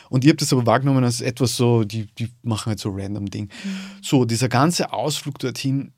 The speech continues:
Speaker 1: ist tatsächlich mit unserer Datensicherheit verknüpft, weil diese Naivität, die ich da gehabt hab, von, sagen wir, zweitausendacht, wie YouTube entstanden ist, bis eigentlich,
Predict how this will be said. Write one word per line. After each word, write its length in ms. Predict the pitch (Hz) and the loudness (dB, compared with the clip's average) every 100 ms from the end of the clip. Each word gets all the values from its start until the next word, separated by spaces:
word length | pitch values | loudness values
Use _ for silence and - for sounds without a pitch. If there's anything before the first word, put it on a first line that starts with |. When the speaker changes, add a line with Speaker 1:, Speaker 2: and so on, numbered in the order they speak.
| _ | _
Speaker 1:
ist 360 | 143 120 - - - | -2 -2 -2 -8 -6
tatsächlich 500 | 123 135 131 143 135 | 2 2 4 0 0
mit 140 | 123 | 0
unserer 240 | 127 113 | 0 -2
Datensicherheit 1000 | - 107 120 123 123 113 104 107 98 - - | -4 -8 -6 -6 -6 -6 -2 -2 -2 -10 -10
verknüpft, 580 | - - 135 120 - 117 | -8 0 0 0 -6 0
weil 220 | 117 113 - - - _ _ _ _ - | 4 2 -2 -18 -20 _ _ _ _ -4
diese 220 | 127 131 | -2 2
Naivität, 840 | 120 113 110 117 - 151 190 202 - - | 2 2 0 -2 0 4 4 4 -4 -6
die 200 | 123 113 | -2 -2
ich 100 | 98 | -2
da 100 | 113 | -2
gehabt 380 | 107 107 - 117 | 0 -2 -2 -4
hab, 140 | 101 - - _ - | -4 -6 -20 _ -18
von, 300 | - 113 110 | -4 0 2
sagen 200 | 117 110 | 2 0
wir, 80 | 107 | 0
zweitausendacht, 680 | 113 104 104 107 127 - 113 | 0 0 0 -2 -2 -4 -4
wie 80 | |
YouTube 360 | 113 120 120 113 | -2 -2 -2 -4
entstanden 460 | 107 - 101 101 101 | -4 -2 -4 -4 -8
ist, 300 | 101 - - | -8 -8 -6
bis 320 | 107 - - - - _ _ - | -4 -4 -10 -16 -20 _ _ -4
eigentlich, 500 | 110 113 117 113 | 0 4 4 2